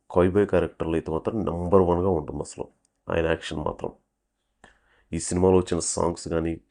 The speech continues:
మ్యూజిక్ కానీ ఈ సినిమాకి చాలా హైలైట్గా అయితే ఉంటాయి. ముఖ్యంగా ఈ సినిమాలో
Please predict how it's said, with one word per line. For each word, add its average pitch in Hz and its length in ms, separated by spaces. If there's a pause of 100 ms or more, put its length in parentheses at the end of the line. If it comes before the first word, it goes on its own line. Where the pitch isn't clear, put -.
(380)
మ్యూజిక్ 87 540
కానీ 80 260 (680)
ఈ - 80
సినిమాకి 87 320 (140)
చాలా 87 120 (120)
హైలైట్గా 87 560
అయితే 85 160
ఉంటాయి. - 300 (800)
ముఖ్యంగా 117 340
ఈ 95 100
సినిమాలో 87 560